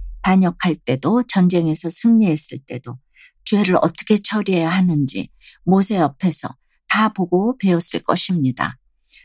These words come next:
또한 그런 모든 과정에서 모세를 통해 선포되는 하나님의 말씀을 듣고 인격적인 하나님을 만났을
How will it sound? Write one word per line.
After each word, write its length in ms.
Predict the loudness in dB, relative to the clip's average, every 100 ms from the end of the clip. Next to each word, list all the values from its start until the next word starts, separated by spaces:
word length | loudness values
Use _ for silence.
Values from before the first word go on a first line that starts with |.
| _ -2
또한 260 | 0 0
그런 320 | -2 -2 0
모든 400 | 2 0 2 -2
과정에서 800 | -2 -4 -2 -2 0 -2 -2 -4 -6 _ -20 _
모세를 460 | 2 4 2 -2 -4
통해 240 | -2 0 0
선포되는 800 | -2 -6 -4 -2 2 2 2 0 -2 _ -20 _
하나님의 500 | -2 0 0 0 2
말씀을 580 | 4 2 0 -4 -6 -6
듣고 440 | -8 -10 _ -8 -2
인격적인 760 | 2 2 0 -6 -6 -6 -4 -4
하나님을 680 | -2 0 0 0 0 0 -2 _ _
만났을 560 | 0 0 0 0 -4